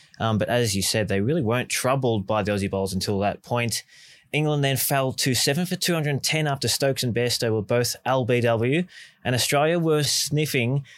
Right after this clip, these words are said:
a really gettable chase here, but the last three England wickets put on sixty-three runs, and Australia then was set two hundred eighty-one to win. With the bat, Australia got off to a really good start, none for sixty-one, and then Robinson got Warner, and the sort of mini collapse started. Broad returned to the attack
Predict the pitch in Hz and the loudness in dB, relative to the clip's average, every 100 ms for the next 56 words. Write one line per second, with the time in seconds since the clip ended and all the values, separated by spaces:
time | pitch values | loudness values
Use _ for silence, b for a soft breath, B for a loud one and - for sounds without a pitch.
0 | B B 117 123 120 104 123 113 110 - | B B 0 2 2 2 2 2 0 2
1 | 120 117 107 95 101 117 113 - 113 95 | 0 0 -2 -2 0 0 0 -2 -2 -2
2 | 107 101 104 104 - - 104 98 - 139 | -2 -2 -2 -4 -6 -4 -2 0 -2 -2
3 | - 113 - 113 101 117 123 113 101 - | -2 -4 0 0 0 0 0 0 -4 -8
4 | B B B - 104 - 107 101 98 76 | B B B -4 -4 -2 0 0 0 -2
5 | 107 101 95 92 95 - 117 - 127 117 | -2 0 0 -2 -2 0 -2 -2 -2 0
6 | 107 98 107 101 104 98 - 104 143 156 | -2 -2 -2 -2 -2 -2 -4 -2 0 0
7 | 156 135 B B 139 147 120 143 180 180 | 0 -4 B B -4 -2 -2 0 0 0
8 | - 190 175 170 - 160 156 160 151 - | 0 2 2 0 -2 -2 0 0 0 0
9 | 160 175 147 151 143 - 147 - 143 123 | 0 0 0 -2 0 0 -2 -2 0 0
10 | 147 160 139 95 123 123 113 147 160 151 | 0 -2 -4 -2 -2 -2 -2 -2 0 0
11 | 143 135 113 139 143 143 143 B B B | 0 0 0 0 0 0 -2 B B B
12 | 120 120 117 113 - - 135 127 120 131 | -4 -2 -2 -4 -6 -2 0 0 0 0
13 | 127 107 120 117 - - 120 117 110 92 | 0 -2 0 0 -2 -2 0 0 0 0
14 | 120 120 107 104 - 117 107 104 104 - | 0 0 0 -2 -2 0 0 -2 -2 -2
15 | 120 113 - | -4 -4 -10